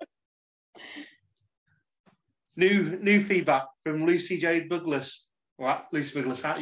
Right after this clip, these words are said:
Speaker 2: Lucy Jade Douglas, who I don't think has commented on any of our polls before. I know it's hard to keep track a hundred odd episodes in, but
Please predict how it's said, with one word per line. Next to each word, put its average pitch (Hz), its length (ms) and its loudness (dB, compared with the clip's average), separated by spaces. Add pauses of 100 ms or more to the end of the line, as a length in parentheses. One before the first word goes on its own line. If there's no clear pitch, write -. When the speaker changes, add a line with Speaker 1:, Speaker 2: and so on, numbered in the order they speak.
(160)
Speaker 2:
Lucy 131 300 -4
Jade 127 200 -2
Douglas, 131 460 -10 (240)
who 147 60 6
I 143 80 10
don't 165 200 8
think 156 200 2
has 160 260 4
commented 131 420 2
on 147 140 0
any 127 220 0
of 127 80 -2
our 127 280 0
polls 131 480 -2 (320)
before. 131 380 6
I 135 80 8
know 156 120 8
it's 160 100 0
hard 143 160 6
to 139 60 -2
keep 143 180 0
track 135 240 2
a 123 40 0
hundred 135 300 2
odd 131 140 6
episodes 143 540 -4
in, 135 260 -6 (800)
but 135 440 2